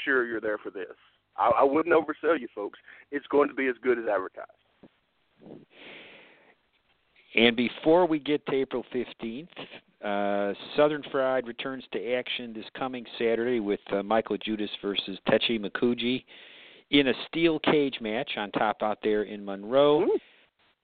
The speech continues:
Speaker 2: The eighth has U I W's, uh, is it the eighth anniversary? It's their anniversary
Speaker 1: Yes,
Speaker 2: show.
Speaker 1: it is. The eighth
Speaker 2: Out of
Speaker 1: anniversary.
Speaker 2: Buchanan.
Speaker 1: And I
Speaker 2: Eighth
Speaker 1: believe
Speaker 2: anniversary
Speaker 1: Billy
Speaker 2: out of
Speaker 1: Knight's
Speaker 2: Buchanan.
Speaker 1: putting his career on the line.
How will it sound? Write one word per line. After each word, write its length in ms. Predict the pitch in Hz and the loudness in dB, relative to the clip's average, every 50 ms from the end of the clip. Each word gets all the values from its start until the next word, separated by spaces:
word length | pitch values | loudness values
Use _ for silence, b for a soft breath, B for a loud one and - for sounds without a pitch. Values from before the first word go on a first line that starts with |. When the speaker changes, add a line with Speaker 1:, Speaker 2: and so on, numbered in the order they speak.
| - - _ 107 101 | -20 -20 _ -8 -4
Speaker 2:
The 220 | 117 127 131 139 | -2 2 4 6
eighth 260 | 156 180 208 220 185 - | 6 6 6 4 2 0
has 480 | - 156 160 165 156 147 143 143 139 120 | -4 -2 0 2 2 2 2 0 0 -4
U 180 | 117 135 156 160 | -4 -2 2 4
I 120 | 156 160 156 | 4 4 2
W's, 800 | 143 160 170 180 165 165 147 135 127 120 117 117 113 110 104 - 113 | 2 0 0 0 -2 -4 -6 -6 -8 -8 -8 -10 -10 -12 -12 -12 -12
uh, 500 | 107 110 127 135 131 131 131 131 127 123 | -12 -12 -12 -12 -10 -10 -10 -10 -12 -12
is 80 | 117 101 | -14 -16
it 80 | - 196 - | -16 -14 -14
the 120 | - 76 - | -12 -6 -2
eighth 200 | 139 180 185 - | 0 0 2 2
anniversary? 720 | 233 226 226 226 202 208 220 214 - - 226 226 208 185 - | 2 2 2 4 4 4 4 2 0 -4 -8 -8 -8 -8 -10
It's 160 | - - - - | -10 -10 -8 -4
their 140 | 160 160 165 | -4 -4 -2
anniversary 480 | 190 208 196 156 160 170 - - - 160 | -4 -4 -4 -2 -4 -4 -4 -2 2 2
Speaker 1:
Yes, 120 | 165 - | 2 2
Speaker 2:
show. 200 | - 69 - - - - | 2 -2 -12 -12 -14 -14
Speaker 1:
it 160 | 127 131 139 | -8 -2 2
is. 160 | 175 196 151 - _ _ - | 2 2 2 0 _ _ -6
The 80 | 113 | -4
eighth 100 | 135 147 | -2 0
Speaker 2:
Out 60 | - 151 | 2 2
of 20 | |
Speaker 1:
anniversary. 380 | 147 147 143 143 143 - 135 131 | 2 2 2 2 0 0 -4 -8
Speaker 2:
Buchanan. 200 | 110 87 - - _ _ _ _ _ _ _ _ _ _ _ _ _ _ _ _ - | -12 -12 -16 -20 _ _ _ _ _ _ _ _ _ _ _ _ _ _ _ _ -4
Speaker 1:
And 100 | 117 113 | -2 0
I 40 | 117 | 0
Speaker 2:
Eighth 40 | 139 | 2
Speaker 1:
believe 120 | 170 175 | 4 2
Speaker 2:
anniversary 220 | 165 170 156 165 151 135 | 2 2 2 0 2 4
Speaker 1:
Billy 80 | 143 151 | 6 6
Speaker 2:
out 20 | |
of 60 | 147 131 | 6 6
Speaker 1:
Knight's 180 | 135 156 160 | 6 4 4
Speaker 2:
Buchanan. 180 | 135 123 - - | 4 0 -2 -2
Speaker 1:
putting 160 | 160 151 156 | -2 -2 -2
his 80 | 156 - - | -4 -4 -2
career 340 | - 127 120 165 208 220 147 | 0 2 4 6 6 6 4
on 120 | 113 101 | 2 0
the 60 | 104 | -4
line. 260 | 104 104 101 90 - | -8 -8 -8 -8 -12